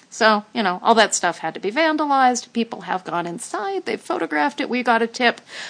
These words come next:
much too late, sadly, to be able to do anything. But we're happy to see today, as we are recording, the Cultural Heritage Commission is hearing about the house that is still a house.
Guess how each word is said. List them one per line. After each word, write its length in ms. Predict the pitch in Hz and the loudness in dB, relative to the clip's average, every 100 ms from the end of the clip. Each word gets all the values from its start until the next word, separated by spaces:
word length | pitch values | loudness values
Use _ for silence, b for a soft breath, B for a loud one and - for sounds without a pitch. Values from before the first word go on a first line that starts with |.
| B | B
much 400 | 226 233 254 - | 4 6 8 6
too 160 | - 240 | 2 0
late, 340 | 208 226 220 | 2 2 2
sadly, 400 | - 233 226 226 | -2 -2 -2 -2
to 60 | 214 | -2
be 100 | 202 | -4
able 160 | 190 196 | -4 -4
to 80 | |
do 140 | 196 240 | -2 0
anything. 320 | 240 220 190 | 0 -2 -4
But 160 | 196 208 | -4 -2
we're 80 | |
happy 320 | 214 247 262 294 | 0 0 0 -4
to 100 | 285 | -2
see 300 | - 185 190 _ _ _ _ _ - - | -2 -4 -8 _ _ _ _ _ -20 -10
today, 400 | - 214 311 339 | 4 6 6 4
as 220 | 202 202 | 0 0
we 100 | 220 | -2
are 80 | 226 | -2
recording, 580 | 214 226 - 392 427 440 - B B B | -2 -6 -4 -2 -4 -8 -14 B B B
the 120 | 240 254 | -4 0
Cultural 340 | 277 262 262 | 0 0 -2
Heritage 400 | 240 254 247 - | 2 2 2 -2
Commission 420 | 247 226 - 240 | 0 2 2 0
is 300 | - 220 - | 0 -2 -2
hearing 280 | 302 330 339 | 2 2 2
about 280 | 226 190 - | 0 -4 -6
the 60 | |
house 440 | - 175 175 170 - | -4 -2 -4 -4 -6
that 300 | 185 190 - | -2 -4 -2
is 160 | 214 | -2
still 540 | - 214 277 294 370 427 _ _ _ | 0 0 2 2 2 -4 _ _ _
a 80 | - | -6
house. 560 | - 214 277 - - | 0 2 2 0 -2